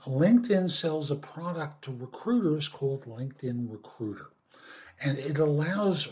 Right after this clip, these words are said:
recruiters, headhunters, to search the entire database and reach out to people through in-mails who they think might fill positions. Think in terms of keywords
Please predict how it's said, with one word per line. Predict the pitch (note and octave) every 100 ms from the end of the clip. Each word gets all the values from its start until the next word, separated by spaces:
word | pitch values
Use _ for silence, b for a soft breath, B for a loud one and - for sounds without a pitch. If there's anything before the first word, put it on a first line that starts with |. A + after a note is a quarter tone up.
| C#3
recruiters, | C#3 C#3+ - C4 A3 D3+ D3+ D3 - _ _ -
headhunters, | A#3 F3+ D3+ F3+ - D3 C#3 B B -
to | F3
search | C#3+ - G3 G#3 G3+ -
the | F#3
entire | E3+ D3 - - D#3 F3 F3
database | D3 D3+ D#3 D3 A2 - - - - - B B B
and | C#3 C3+ C#3+
reach | C#3+ -
out | D#3+ F#3+ F#3+
to |
people | D3 - B2+ C3+
through | A#2+ - B2+ C#3+
in-mails | D3 F3+ C#3+ F2 - - - - B B -
who | -
they | D#3+ E3
think | D3+ - F3 F3+ F3 _ _ C3+
might | C3+ C3
fill | - C3+ C3
positions. | B2+ A#2 - G2 - - - - - - B B B _
Think | - - D3+ D3+
in | F#3+ F3+
terms | B2+ B2 B2 B2
of | C3+
keywords | - - G3 G3 C#3 A#2 F#2 F#2 -